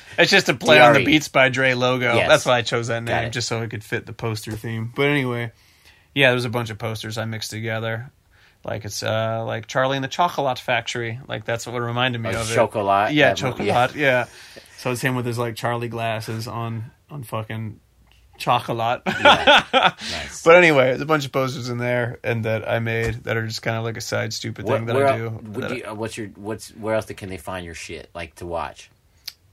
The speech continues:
Speaker 1: I mean, the best thing to do is just go to YouTube or just Google my name and go to vide-,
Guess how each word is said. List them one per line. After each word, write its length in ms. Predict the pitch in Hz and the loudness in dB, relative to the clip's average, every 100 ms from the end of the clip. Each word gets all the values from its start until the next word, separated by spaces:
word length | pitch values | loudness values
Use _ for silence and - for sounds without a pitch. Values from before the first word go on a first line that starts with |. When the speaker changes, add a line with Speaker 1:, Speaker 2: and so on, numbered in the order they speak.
| - | 0
Speaker 1:
I 60 | 165 | 4
mean, 260 | 202 190 | 4 4
the 60 | 151 | 2
best 240 | 143 190 | 6 6
thing 220 | 185 165 135 | 4 -2 -2
to 60 | |
do 40 | 139 | -4
is 80 | 131 | -4
just 140 | 127 | -2
go 120 | 135 | -2
to 60 | 123 | -2
YouTube 540 | 123 135 - 131 123 | -2 -4 -2 -4 -4
or 120 | 123 127 | -4 -4
just 240 | 131 120 | -4 -4
Google 500 | 131 127 127 120 - | -2 -2 -2 -6 -6
my 180 | 117 123 | -2 0
name 240 | 123 120 117 | 0 -2 -2
and 80 | 120 | -4
go 140 | 120 | -4
to 60 | 117 | -4
vide-, 440 | 120 120 120 117 | -4 -2 -2 -6